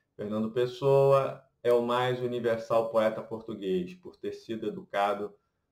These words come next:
na África do Sul, numa escola católica irlandesa. Chegou a ter maior familiaridade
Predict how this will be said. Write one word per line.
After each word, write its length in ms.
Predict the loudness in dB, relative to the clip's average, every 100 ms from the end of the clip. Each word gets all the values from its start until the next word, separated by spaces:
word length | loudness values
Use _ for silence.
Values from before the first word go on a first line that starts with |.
| _
na 380 | -10 -6 -2 -2
África 380 | -4 -8 _ -8
do 160 | -6 -8
Sul, 400 | -8 -6 -4 -2
numa 260 | -4 -4
escola 480 | -6 -4 0 2 2
católica 680 | -4 -6 -4 -2 -2 -4 -6
irlandesa. 680 | -4 -4 -2 -2 -2 -4
Chegou 500 | -10 -12 -2 0 2
a 80 | 0
ter 500 | -2 -10 -8 -8 -8 _ _ _ _ _
maior 400 | 0 2 0 0
familiaridade 800 | -4 -2 -2 -2 -2 0 0